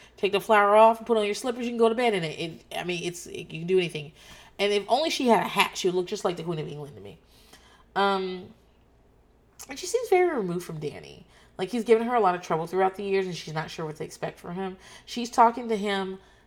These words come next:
She's not sitting very close to him. There's, like, a space in between them, which is, I mean, it's not the worst thing. But she's also talking to him like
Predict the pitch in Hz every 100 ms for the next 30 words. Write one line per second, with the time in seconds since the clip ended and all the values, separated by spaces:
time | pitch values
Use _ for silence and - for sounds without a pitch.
0 | _ - 196 180 175 175 - 208 190 190
1 | 190 190 180 156 160 156 151 151 151 151
2 | - - - 160 156 - 151 151 156 147
3 | 143 147 143 147 185 - 156 151 156 -
4 | 147 143 - - _ - 165 160 151 147
5 | 151 - 160 165 - - - - 165 -
6 | - 196 180 165 170 - 185 175 - 165
7 | 180 170 160 143 156 151 143 147 147